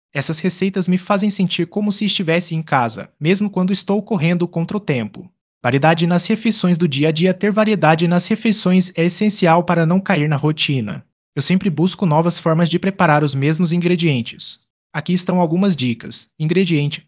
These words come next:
frango, três formas de usar: grelhado, em molho ou em salada. Ingrediente: arroz, três formas de usar: com legumes, como risoto ou em bolinhos. Ingrediente: batata, três formas de usar: assada, purê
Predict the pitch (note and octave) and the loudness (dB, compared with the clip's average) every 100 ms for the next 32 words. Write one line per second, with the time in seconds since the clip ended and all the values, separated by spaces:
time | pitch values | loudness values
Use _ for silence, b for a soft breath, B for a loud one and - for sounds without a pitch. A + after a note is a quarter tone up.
0 | _ - F3+ F3+ F3+ F#3+ F#3+ - D#3 E3 | _ -2 0 0 0 -2 -2 -2 0 0
1 | D#3 F#3 D#3 B2+ A2 - _ - D#3 C#3+ | 0 0 0 -2 -4 -10 _ -4 0 2
2 | C3 C3 C#3 E3 D#3+ C3 C3 D#3+ D#3+ E3 | 0 -2 -8 -2 -2 0 0 0 -2 -2
3 | E3 - E3+ D#3+ E3+ E3 F#3 F3 D3+ D3 | -2 0 2 2 0 0 0 0 0 0
4 | D3+ - b b C3+ C3 E3 - G3 F#3+ | -4 -10 b b -6 -2 -4 -2 -2 -2
5 | - E3 F3 C#3+ F#3 D#3+ C#3 A2 B2 _ | -2 0 0 0 0 2 0 -2 -8 _
6 | F#3+ F3 E3+ C3+ C3 B2+ - _ _ - | 0 0 0 0 -2 -6 -12 _ _ -2
7 | F#3+ F#3 E3+ F3 G#3 G#3+ - E3+ E3+ D#3 | 2 2 2 2 0 -4 -2 0 0 0
8 | D#3 G3+ F3 F3+ F#3+ E3+ D#3 D3 C#3 - | 0 0 0 0 0 0 0 0 -4 -10
9 | _ F3 F#3 F#3 F#3+ F#3 F3+ F#3+ - E3 | _ -2 0 -2 -2 -2 -2 0 -2 0
10 | F3+ D#3+ F#3+ D3+ C3 A2+ - - E3+ E3+ | 0 2 0 2 0 -2 -10 -2 -2 0
11 | D3 B2+ B2 B2 _ - D#3 F#3 | 0 0 -4 -10 _ -4 0 0